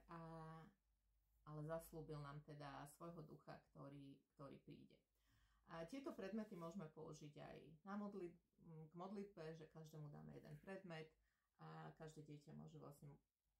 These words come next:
ďakovať, e, v-, za tú konkrétnu vec, čo sa udiala, čo Ježiš pre nás urobil, e, za to, že Ježiš na nás nezabudol a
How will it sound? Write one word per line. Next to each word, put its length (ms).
ďakovať, 640
e, 200
v-, 100
za 240
tú 240
konkrétnu 480
vec, 160
čo 160
sa 160
udiala, 480
čo 160
Ježiš 320
pre 160
nás 240
urobil, 480
e, 40
za 160
to, 160
že 160
Ježiš 400
na 80
nás 240
nezabudol 800
a 100